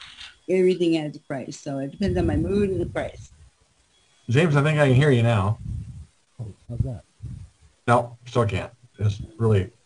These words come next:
Speaker 2: time to get the new, time to call Amazon, get a new headset. <laughs> Anyway, all right. We, uh, some of those, those, uh, things are kinda dicey on
Speaker 1: Yeah,
Speaker 2: that as
Speaker 1: those,
Speaker 2: well.
Speaker 1: you know what I wasn't digging? Some pe-, since couple came in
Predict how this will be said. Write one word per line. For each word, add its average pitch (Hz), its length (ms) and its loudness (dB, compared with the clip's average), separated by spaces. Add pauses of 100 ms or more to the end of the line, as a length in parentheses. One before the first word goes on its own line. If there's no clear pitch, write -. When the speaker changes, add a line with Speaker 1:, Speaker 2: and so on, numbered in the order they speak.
(840)
Speaker 2:
time 135 140 4
to 135 80 6
get 123 200 6
the 117 80 0
new, 113 240 6
time 160 260 4
to 147 60 4
call 143 260 8
Amazon, 107 500 4
get 147 140 6
a 131 60 4
new 123 140 4
headset. 104 580 0
<laughs> - 460 -20
Anyway, 117 540 4
all 139 180 0
right. 131 200 -2
We, 135 120 4
uh, 127 300 8 (320)
some - 160 -4
of 160 60 2
those, 139 480 10
those, 123 320 2
uh, 104 260 4 (680)
things 120 240 4
are 98 200 2 (280)
kinda 113 240 2
dicey 101 420 2
on 95 80 6
Speaker 1:
Yeah, 95 120 8
Speaker 2:
that 95 120 0
as - 60 -6
Speaker 1:
those, 254 160 10
Speaker 2:
well. 196 220 0
Speaker 1:
you 233 140 8
know 254 120 6
what 277 160 10
I 269 60 10
wasn't 247 440 6
digging? 240 300 6
Some 233 240 2
pe-, 214 240 -2
since 208 340 -6
couple 233 400 2
came 220 360 4
in 214 360 0